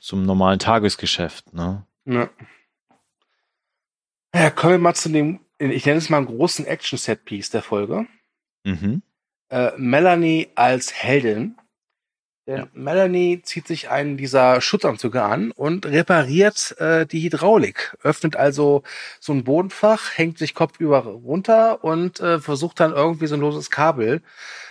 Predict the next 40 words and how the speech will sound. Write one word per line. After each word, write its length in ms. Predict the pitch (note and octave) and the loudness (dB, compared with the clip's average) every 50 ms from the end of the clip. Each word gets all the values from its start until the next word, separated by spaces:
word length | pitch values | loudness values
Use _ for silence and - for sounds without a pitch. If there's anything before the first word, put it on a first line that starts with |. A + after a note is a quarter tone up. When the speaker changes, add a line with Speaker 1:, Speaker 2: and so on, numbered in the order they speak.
| - _ _ | -20 _ _
Speaker 2:
äh, 260 | - C3 B2+ B2 A#2 | 0 2 2 2 2
wieder 280 | B2+ C#3 C3+ C3 B2+ C3 | 2 4 6 6 6 4
in 100 | C3 C3 | 2 0
den 200 | B2+ A#2+ A#2+ A#2 | -2 -2 -2 -4
Schacht 340 | - - - E3+ E3 - - | -4 0 0 0 0 0 -4
zu 120 | - C3 G#2+ | -6 -6 -6
buxieren. 760 | - - - - - - A2 A2+ A#2 B2 C#3 F3 F#3+ G3+ G#3+ _ | -6 -12 -10 -10 -8 -2 2 4 4 4 4 2 0 -2 -4 _
Ähm, 460 | - C3 C3+ C3+ C3+ C3+ C3 C3 C3+ C3 - - - - - _ _ _ _ _ _ _ _ _ _ _ _ _ _ _ _ _ _ _ _ _ _ _ _ _ - - - - - - - - - - - - - - - _ _ - - - - - - - - _ _ - | -2 0 0 2 2 0 -2 -4 -6 -8 -12 -20 -20 -20 -20 _ _ _ _ _ _ _ _ _ _ _ _ _ _ _ _ _ _ _ _ _ _ _ _ _ -20 -18 -16 -16 -16 -16 -16 -18 -18 -18 -20 -20 -20 -20 -20 _ _ -14 -10 -10 -8 -8 -10 -12 -16 _ _ -6
also 160 | - C#3 D3 | -2 -2 -2
das 140 | D#3 - - | 0 2 2
war 100 | G3 F#3 | 2 4
so 60 | G3 | 4
eine 120 | G3 F#3 | 2 2
Szene, 280 | - - - G3+ G3+ G3 | 0 0 0 0 2 4
die 60 | F3+ | 2
halt 140 | F3 F3 - | 2 4 4
damit 180 | E3 E3+ - | 2 2 2
gespielt 460 | - D#3+ - - - - F#3+ G#3 - - | -2 -4 -4 -2 -2 -2 -4 -2 0 0
hat, 160 | F#3 F3+ - - - _ | 0 0 -2 -8 -10 _
also 180 | D3+ C#3 D3 | -6 -4 -4
sie 160 | D3 C3 D3 | -4 -2 0
muss 200 | D3 E3 G3 F#3+ | 2 2 2 0
es 80 | - - | -2 -6
unbedingt 240 | - F#3+ F#3 F3+ F3 E3 | -4 -2 -2 -2 0 -2
in 100 | D#3 D3 D3+ D3 C#3+ C#3+ D3 - - | -4 -4 -4 -4 -6 -10 -12 -12 -8
einer, 260 | - D#3 D3+ D3+ _ | 0 0 0 0 _
in 120 | - D#3 D#3 | -2 2 2
einer 160 | D#3 D#3 D3+ | 4 4 4
gewissen 300 | C#3 C#3 E3+ - - F3 | 2 0 -4 -6 -6 -6
Zeit 200 | - D3 C#3+ - | 0 0 0 0
schaffen, 300 | - - F#3 - - A#3+ | 2 0 0 0 0 -4
sonst 140 | F3+ - - | -4 -4 -6
ist 120 | C#3+ - | -12 -6
sie 100 | - - | -4 -2
halt 140 | A2+ G#2 - | -2 -4 -4
tot, 520 | - _ - B2+ D#3 A#3 D4 D#4 - - _ - - - - - - - - _ _ _ _ - | -6 _ 2 2 4 4 2 0 -2 -14 _ -20 -20 -20 -20 -20 -20 -20 -20 _ _ _ _ 2
äh, 300 | D3+ D3+ D3+ D3+ D3+ C#3 | 4 4 6 6 4 2
Speaker 1:
Mhm. 60 | - | 0
Speaker 2:
und 160 | D#3 D#3 D3 | -6 -4 -2
hat 200 | D3+ E3 - _ | -2 -4 -4 _